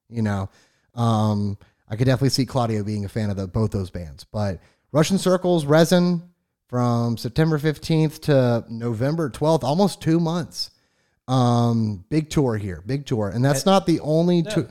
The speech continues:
Speaker 2: they're,
Speaker 1: Yeah.
Speaker 2: they're doing Europe.
Speaker 1: Yeah, they're doing Europe
Speaker 2: With,
Speaker 1: as well.
Speaker 2: with a, a different cult band that doesn't wear frilly pirate clothing.
Speaker 1: Oh, okay.
Speaker 2: As far as I know. I mean, maybe they do. I
Speaker 1: Different
Speaker 2: just don't
Speaker 1: cult.
Speaker 2: know.
Speaker 1: Maybe, maybe the Cult of Lilith, uh,
Speaker 2: Cult.
Speaker 1: requires, has a dress code.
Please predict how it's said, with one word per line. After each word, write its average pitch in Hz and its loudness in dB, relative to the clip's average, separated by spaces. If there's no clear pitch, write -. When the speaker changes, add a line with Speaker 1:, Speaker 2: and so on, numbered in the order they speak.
Speaker 2:
they're, 151 -2
Speaker 1:
Yeah. 170 2
Speaker 2:
they're 170 -2
doing 175 -8
Europe. 226 -8
Speaker 1:
Yeah, 131 2
they're 151 8
doing 165 6
Europe 190 4
Speaker 2:
With, 156 2
Speaker 1:
as - 4
well. 190 0
Speaker 2:
with 139 -4
a, 131 -2
a 123 -4
different 170 -4
cult 120 -6
band 101 -12
that 110 -10
doesn't 113 -8
wear 107 -8
frilly 110 -12
pirate 101 -14
clothing. 98 -20
Speaker 1:
Oh, 135 4
okay. 135 0
Speaker 2:
As 120 -8
far 123 -4
as 104 -6
I 95 -10
know. 98 -10
I 95 -14
mean, 107 -10
maybe 107 -10
they 87 -18
do. 90 -16
I - -6
Speaker 1:
Different 180 0
Speaker 2:
just - -12
don't 175 4
Speaker 1:
cult. - -12
Speaker 2:
know. 101 -16
Speaker 1:
Maybe, 180 6
maybe 180 6
the 180 4
Cult 185 4
of 170 4
Lilith, 156 2
uh, - -18
Speaker 2:
Cult. 135 4
Speaker 1:
requires, 143 2
has 156 4
a 147 2
dress 147 2
code. 80 -4